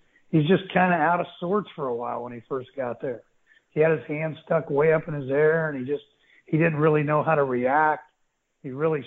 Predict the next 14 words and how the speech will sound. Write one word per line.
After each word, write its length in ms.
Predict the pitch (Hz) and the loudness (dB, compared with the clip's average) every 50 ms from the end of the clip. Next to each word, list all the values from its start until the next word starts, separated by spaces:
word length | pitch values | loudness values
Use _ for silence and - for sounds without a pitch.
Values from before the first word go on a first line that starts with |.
| - - | -10 -6
struggled, 460 | - 160 156 160 151 156 156 151 139 131 | -2 0 0 0 0 0 -2 -4 -4 -6
got 200 | 139 127 123 - | -8 -6 -4 -2
down 180 | 156 147 151 | -2 0 0
on 140 | 151 156 151 | -2 -2 -4
himself 380 | 143 135 - - 156 143 139 - - - | -4 -4 -2 0 2 2 0 -2 -4 -6
a 20 | |
little 140 | 139 135 127 | -6 -6 -4
bit. 260 | 123 131 131 131 131 | -2 -2 -2 -2 -2
So 320 | - - - - - - _ _ _ - - - - - | -4 -10 -20 -20 -20 -20 _ _ _ -20 -20 -20 -20 -4
he's 240 | _ - 196 214 190 | _ 4 6 6 8
recovered 540 | 202 220 202 - - 208 185 175 165 175 160 | 6 6 4 4 4 4 4 4 2 0 -2
a 40 | 151 | -4
little 220 | 147 151 156 160 | -4 -4 -6 -6
bit 160 | 147 147 143 | -6 -8 -10